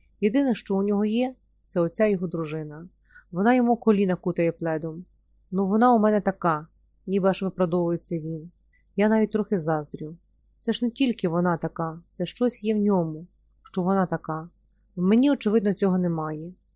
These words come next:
Я вдався не в батька, але ж і не в матір. Моя мати була розкута й артистична.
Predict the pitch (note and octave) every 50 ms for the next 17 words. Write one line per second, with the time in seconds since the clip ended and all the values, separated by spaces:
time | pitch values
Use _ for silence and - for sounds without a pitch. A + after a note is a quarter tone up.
0 | _ _ _ _ - F#3+ G3 F3+ F3 A3 A3+ G3 - - F#3+ F3 F3 E3 D3+ D3
1 | D#3 D3+ D3 - - _ - E3 F3 F3 _ _ _ _ _ _ _ _ - F#3
2 | F#3+ G3+ G3+ - - - - G#3+ G#3+ A3 G#3+ G3+ F#3 E3+ E3 D#3 - - E3+ D#3
3 | - _ _ _ _ _ _ - E3+ F3 F#3 G3 A3 B3+ B3 B3 G#3 F#3 F#3+ G3
4 | G3 G3 F3 - - _ - G3+ F#3+ - F3 F3 F3 E3+ - F3+ - - - F3+
5 | E3+ E3 - - - D#3+